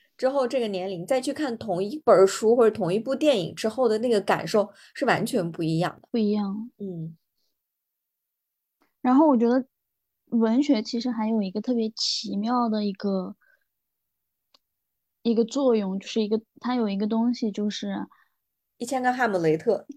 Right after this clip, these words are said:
Speaker 2: 对，对，对，
Speaker 1: 哎，
Speaker 2: 一千个
Speaker 1: 一千个人读
Speaker 2: 一千
Speaker 1: 哈姆雷特就会有。
Speaker 2: 个人读哈姆，对，对，对，就是这种感觉，
Speaker 1: 嗯，嗯。
Speaker 2: 就是，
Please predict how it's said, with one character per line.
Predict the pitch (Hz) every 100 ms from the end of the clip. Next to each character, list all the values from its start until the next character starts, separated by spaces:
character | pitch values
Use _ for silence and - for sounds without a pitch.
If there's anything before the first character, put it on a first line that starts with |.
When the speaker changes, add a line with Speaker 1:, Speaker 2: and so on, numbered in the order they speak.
| -
Speaker 2:
对， | 311
对， | 294
对， | 277 294
Speaker 1:
哎， | 262
Speaker 2:
一 |
千 | 285
个 |
Speaker 1:
一 | 294
千 | 294
个 | 285
人 | 220 220
读 | 196 208 247 - -
Speaker 2:
一 | 302
千 | 262
Speaker 1:
哈 | 339
姆 |
雷 | 403 302
特 | 269
就 | 269 277
会 | 269 -
有。 | 160
Speaker 2:
个 | 160
人 |
读 | -
哈 | _ _ -
姆， | 302
对， | 269
对， | 254 247
对， | 247 233 - _ _ _ _
就 | 415
是 | 415
这 | 302 359
种 | 285 285
感 | 285 254
觉， | 226
Speaker 1:
嗯， | 254
嗯。 |
Speaker 2:
就 | 330
是， | 381